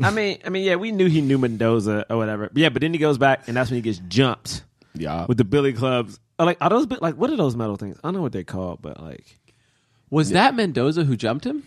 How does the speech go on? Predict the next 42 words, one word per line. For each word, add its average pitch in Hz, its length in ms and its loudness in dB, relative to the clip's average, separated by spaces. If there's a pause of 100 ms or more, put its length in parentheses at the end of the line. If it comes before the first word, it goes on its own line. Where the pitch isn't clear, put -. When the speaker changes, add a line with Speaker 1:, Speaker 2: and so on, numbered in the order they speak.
(160)
Speaker 1:
Yeah, 151 220 2
Mendoza 147 480 2
walks 143 240 2
up 139 100 -2
at 131 60 -6
the 127 80 -4
very 135 320 0
end. 127 420 -2
"Shame. 220 600 2 (480)
Shame." 208 720 2
Speaker 3:
I 104 100 -10
literally 110 520 -2
just - 280 -14
put 101 160 -10
that 101 180 -12
together 101 460 -14 (200)
now. 87 280 -18
Speaker 2:
Just 120 340 2
now. 160 160 8
<laughs> - 60 -2 (100)
Speaker 1:
Yeah. 143 220 4 (480)
And 151 80 4
they're - 20 6
like, 151 180 6
"Shame." 208 520 4 (460)
And 135 140 4
then, 135 120 4
like, 127 140 2
they 123 100 0
have 117 160 2
that 117 140 0
little 113 160 0
moment. 104 400 -4
Speaker 3:
Why 123 180 0
did 139 120 -2
they 127 140 -2
kill 120 260 -8
him? 107 160 -14 (1160)
Speaker 1:
Why 147 160 4
didn't 147 280 0
they? 202 280 0
Speaker 3:
Yeah. 107 180 -16